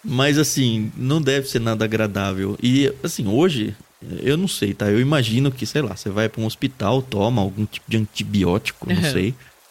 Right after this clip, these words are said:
Speaker 2: <laughs>
Speaker 1: Deve ter alguma pomada milagrosa que, que ajude com dor
Speaker 2: Sim.
Speaker 1: e tal. Mas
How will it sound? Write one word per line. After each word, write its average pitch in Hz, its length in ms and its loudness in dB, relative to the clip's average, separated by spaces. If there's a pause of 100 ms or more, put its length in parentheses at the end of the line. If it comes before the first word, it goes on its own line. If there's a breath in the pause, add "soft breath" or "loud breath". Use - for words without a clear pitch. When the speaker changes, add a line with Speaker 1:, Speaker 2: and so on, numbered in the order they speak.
(160)
Speaker 2:
<laughs> 233 720 -6
Speaker 1:
Deve 104 240 2
ter - 100 -2
alguma 101 300 2
pomada 92 560 -2
milagrosa 92 640 -2
que, 101 300 -6 (800)
que - 160 -6
ajude 104 340 0
com 113 200 -2
dor 101 380 2
Speaker 2:
Sim. 101 140 0
Speaker 1:
e - 20 0
tal. 107 220 -2 (580 loud breath)
Mas 110 560 0